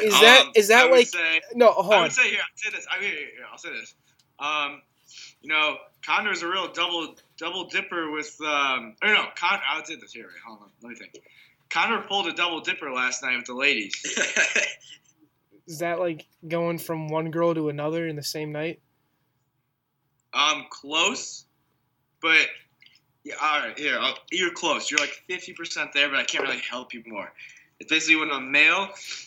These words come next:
Speaker 2: uh, inserts his erect penis into two different individuals during a three-way sex session.
Speaker 1: What the fuck?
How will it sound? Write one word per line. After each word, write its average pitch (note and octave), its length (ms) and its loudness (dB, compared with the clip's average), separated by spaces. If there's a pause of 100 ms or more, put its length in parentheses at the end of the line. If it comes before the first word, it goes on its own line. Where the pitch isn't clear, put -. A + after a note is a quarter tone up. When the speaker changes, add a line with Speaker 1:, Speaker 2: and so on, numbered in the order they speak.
(200)
Speaker 2:
uh, C#3 240 4
inserts D#3+ 380 -4
his C#3+ 100 -12
erect C#3+ 320 -6
penis D3+ 340 -6
into C#3+ 240 -10
two G3 220 -4
different F#3 320 0
individuals D3 560 -2
during C#3+ 200 2
a C3 40 -4
three-way D3 400 -2
sex C3 320 -4
session. G2+ 320 -8 (320)
Speaker 1:
What G#3+ 180 -6
the C4 60 -2
fuck? - 420 -4